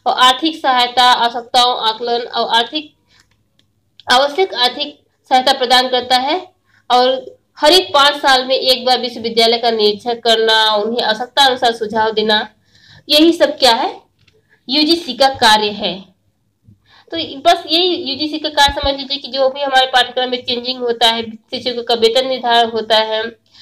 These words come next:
पाठ्यक्रम निर्धारित होता है, ये सब क्या, अ, कौन करता है? यूजीसी करता है।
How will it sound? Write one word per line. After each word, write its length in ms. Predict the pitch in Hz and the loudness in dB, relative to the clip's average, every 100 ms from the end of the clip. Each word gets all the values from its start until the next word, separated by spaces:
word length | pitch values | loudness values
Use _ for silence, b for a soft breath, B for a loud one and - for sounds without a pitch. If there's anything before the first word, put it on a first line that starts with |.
| B B - | B B 0
पाठ्यक्रम 460 | 233 247 285 294 | 2 2 0 0
निर्धारित 420 | 294 269 247 233 | 0 0 2 2
होता 260 | 240 220 220 | -2 -2 -2
है, 180 | 226 240 | -2 -4
ये 60 | |
सब 240 | 262 294 - | -4 -4 0
क्या, 120 | 262 | 2
अ, 480 | 262 - - 247 - _ | 2 -2 -8 -10 -10 _
कौन 140 | 277 | -10
करता 300 | 269 262 262 | -4 -4 -2
है? 220 | 269 330 339 - _ _ _ _ _ _ _ _ _ _ _ B B B B | -2 -4 -10 -18 _ _ _ _ _ _ _ _ _ _ _ B B B B
यूजीसी 540 | 262 285 277 - 220 214 | 0 2 0 -2 -4 -2
करता 320 | 208 202 202 | -2 0 0
है। 280 | 196 190 | -2 -6